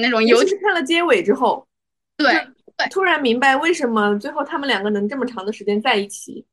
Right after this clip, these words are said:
Speaker 2: 是因为第一本书他没猜对。
Speaker 1: 对，然后，<laughs> 然后这，其实这个地方也是做了铺垫的，就是
Speaker 2: 是的，是的，是的。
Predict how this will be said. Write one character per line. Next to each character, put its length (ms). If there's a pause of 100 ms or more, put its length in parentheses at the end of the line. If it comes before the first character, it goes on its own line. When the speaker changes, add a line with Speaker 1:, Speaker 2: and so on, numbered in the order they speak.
(140)
Speaker 2:
是 160
因 160
为 140
第 120
一 60
本 220
书 120
他 120
没 120 (140)
猜 220
对。 280 (240)
Speaker 1:
对， 120 (500)
然 100
后， 80
<laughs> 1160
然 220
后 100 (720)
这， 60 (400)
其 180
实 140
这 160
个 20
地 100
方 220
也 240
是 160
做 180
了 80 (160)
铺 140
垫 300
的， 120
就 120
是 160
Speaker 2:
是 80
的， 200
是 140
的， 80
是 140
的。 200